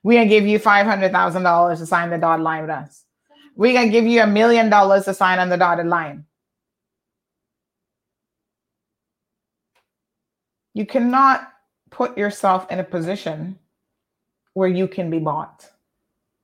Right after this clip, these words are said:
Not for all the money in the world. Because if you don't get what is going to happen as a result of that purchase. I love how Eden said it the other night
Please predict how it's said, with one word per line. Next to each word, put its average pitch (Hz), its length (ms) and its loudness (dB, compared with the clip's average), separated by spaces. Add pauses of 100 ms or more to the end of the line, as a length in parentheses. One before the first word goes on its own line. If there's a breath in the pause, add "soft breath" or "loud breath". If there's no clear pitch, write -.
(880)
Not 240 280 4
for 240 80 0
all 208 240 4
the 208 80 2
money 190 220 0
in 180 80 -4
the 165 80 -4
world. 160 560 -6 (480 soft breath)
Because 202 260 0
if 208 140 2
you 226 180 0
don't 247 380 0
get 202 500 -4 (680)
what 233 300 0
is 208 120 0
going 196 200 -2
to 185 80 -12
happen 220 520 -6
as 170 200 -8
a 170 40 -8
result 165 600 -2
of 160 100 -2
that 170 240 0
purchase. - 640 -8 (1160)
I 277 200 4
love 302 360 6
how 269 360 2
Eden 254 360 -4
said 226 220 0
it - 120 -4
the 208 100 -2
other 190 180 2
night 190 460 -2